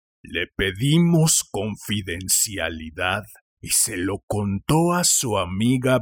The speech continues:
Viana en la cafetería Saima.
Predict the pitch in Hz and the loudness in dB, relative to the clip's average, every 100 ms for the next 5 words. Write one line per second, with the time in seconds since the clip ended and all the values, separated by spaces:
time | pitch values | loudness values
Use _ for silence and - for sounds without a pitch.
0 | 107 101 101 120 135 127 90 85 87 85 | 0 -2 0 2 2 2 0 -4 -4 -6
1 | - 92 - 98 - 95 95 113 110 - | -4 -8 -4 -8 -4 -6 -2 0 2 2
2 | - 95 101 113 107 82 - | 0 0 0 0 -2 -4 -10